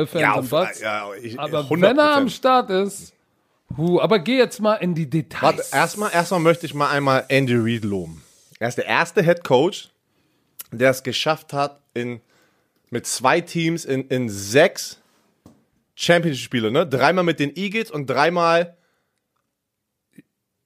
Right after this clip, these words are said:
Speaker 1: Ja, aber nicht nur einfach nur da reinkommen, sondern back to back to back, dreimal in Folge
Speaker 2: Ach, war das back to
Speaker 1: hintereinander.
Speaker 2: back to back?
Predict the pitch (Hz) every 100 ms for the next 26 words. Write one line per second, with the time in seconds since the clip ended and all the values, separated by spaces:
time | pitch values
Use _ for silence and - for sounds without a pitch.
0 | _ 147 160 156 160 151 170 - 170 151
1 | 156 160 151 156 160 139 123 147 208 156
2 | 139 139 139 127 - _ _ _ 147 175
3 | 185 - 160 127 156 147 - 120 165 147
4 | - 127 165 170 147 135 - 180 143 127
5 | 120 139 147 123 151 185 143 170 165 175
6 | 202 147 107 147 311